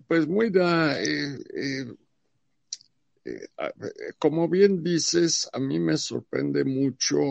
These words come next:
la información que se utiliza en los mediocres medios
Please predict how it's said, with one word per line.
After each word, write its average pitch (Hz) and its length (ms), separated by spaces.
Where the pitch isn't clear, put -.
la 104 520
información 117 1040
que - 180
se 101 840
utiliza 107 760
en 110 200
los 95 260
mediocres 117 1300
medios 113 1000